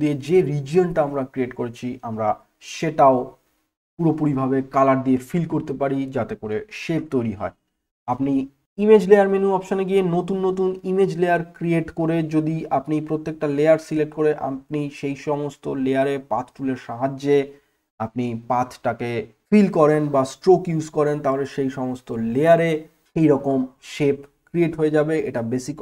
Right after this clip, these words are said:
অপারেশন, আমি বলে দিলাম, হয়তো আপনারা অনেকেই এতক্ষণে বুঝতেও পেরে গেছেন। এইভাবে বিভিন্ন শেপ আমরা ক্রিয়েট করতে পারি। দেখে নিই এই শেপগুলোকে আমরা কিভাবে ফিল করব বা আউটলাইন করব।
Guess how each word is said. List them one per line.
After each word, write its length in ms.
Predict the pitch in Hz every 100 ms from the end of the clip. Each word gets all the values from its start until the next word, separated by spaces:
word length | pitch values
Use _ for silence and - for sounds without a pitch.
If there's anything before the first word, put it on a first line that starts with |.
| 117
অপারেশন, 420 | 135 131 131 143 135
আমি 120 | 117 113 123
বলে 140 | 147 147
দিলাম, 180 | 147 139
হয়তো 160 | 131 127 120
আপনারা 220 | 123 120 _ _ _ 135
অনেকেই 300 | 143 135 131 123
এতক্ষণে 400 | 117 113 - 113 107 _ 147
বুঝতেও 340 | 160 - 151 139
পেরে 160 | 139 135
গেছেন। 240 | 135 143 135 143
এইভাবে 260 | 143 131 127 123
বিভিন্ন 260 | 117 113 113 113 _ _ _
শেপ 300 | _ - 151 151 120
আমরা 180 | 117 113 -
ক্রিয়েট 220 | 107 101 -
করতে 200 | 92 101 -
পারি। 180 | 143 101 - _ _ -
দেখে 160 | 180 214
নিই 100 | 220 214
এই 60 | 175 -
শেপগুলোকে 600 | 190 180 170 196 190 190 190 160
আমরা 160 | 160 156
কিভাবে 380 | 175 151 160 165 160 -
ফিল 220 | 196 190 180
করব 180 | 160 160 165 151
বা 100 | 147 143 143
আউটলাইন 320 | 151 156 156 156
করব। 160 | 151